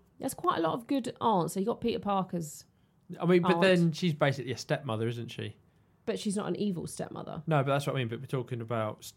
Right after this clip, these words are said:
Speaker 2: evil stepmothers, but you could say she's a good stepmother 'cause
Speaker 1: Yeah,
Speaker 2: she is.
Speaker 1: yeah, that's what I'm saying.
Speaker 2: Mm.
Speaker 1: There's quite, you know, quite a lot of good aunt, and then you got Auntie Em from, uh, Wizard of Oz, which
Speaker 2: Yeah.
Speaker 1: I watched,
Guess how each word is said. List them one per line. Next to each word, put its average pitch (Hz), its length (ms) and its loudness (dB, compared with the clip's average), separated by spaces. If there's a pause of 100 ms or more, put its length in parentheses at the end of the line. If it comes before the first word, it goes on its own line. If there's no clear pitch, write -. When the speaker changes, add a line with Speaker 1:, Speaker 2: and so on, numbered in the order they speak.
(160)
Speaker 2:
evil 123 240 2
stepmothers, 117 400 -4
but 117 140 -6
you 117 160 -4
could 117 100 -4
say 113 140 -4
she's 113 180 -4
a 110 80 -4
good 113 220 -8
stepmother 113 460 -10
'cause - 140 -6
Speaker 1:
Yeah, 269 100 4
Speaker 2:
she 240 100 6
is. 220 80 4
Speaker 1:
yeah, 226 80 4
that's 226 180 0
what 240 80 -2
I'm 202 60 -6
saying. 175 420 0
Speaker 2:
Mm. 135 120 0
Speaker 1:
There's 202 180 6
quite, - 340 -2
you 208 140 -2
know, 160 200 4 (360)
quite - 140 -2
a - 40 -2
lot 175 80 0
of 165 120 -6
good 190 220 4
aunt, 175 280 0
and 190 120 4
then 185 120 4
you 185 60 2
got 185 220 2
Auntie 185 360 0
Em 175 240 0
from, 175 400 -2 (840)
uh, 180 380 2
Wizard 170 180 0
of 165 80 -4
Oz, 180 420 -6
which 143 140 2
Speaker 2:
Yeah. 147 140 4
Speaker 1:
I 175 40 2
watched, - 540 -6